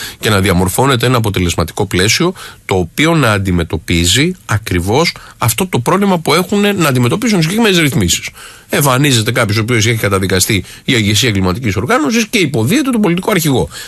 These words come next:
Αυτό προσπαθεί να αντιμετωπίσει η συγκεκριμένη ρύθμιση. Πολύ ωραία.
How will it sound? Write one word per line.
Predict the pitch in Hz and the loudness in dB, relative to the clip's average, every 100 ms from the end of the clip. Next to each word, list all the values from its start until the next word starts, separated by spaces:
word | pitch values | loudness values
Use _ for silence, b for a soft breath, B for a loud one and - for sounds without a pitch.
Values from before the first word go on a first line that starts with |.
| B | B
Αυτό | - 180 - - 247 - - | -2 0 0 0 0 0 -6
προσπαθεί | - 196 - 151 - 214 220 B | -4 -2 0 -2 0 0 -2 B
να | - 185 | -2 0
αντιμετωπίσει | 151 135 117 113 120 180 - 208 - B B | 2 0 0 -2 0 2 2 0 -4 B B
η | 185 | 0
συγκεκριμένη | 165 156 139 175 202 208 - - | 2 2 2 2 0 -2 -6 -4
ρύθμιση. | 147 147 110 76 - - _ _ | 0 0 0 -4 -6 -8 _ _
Πολύ | 131 127 | 0 0
ωραία. | 90 78 | 0 -4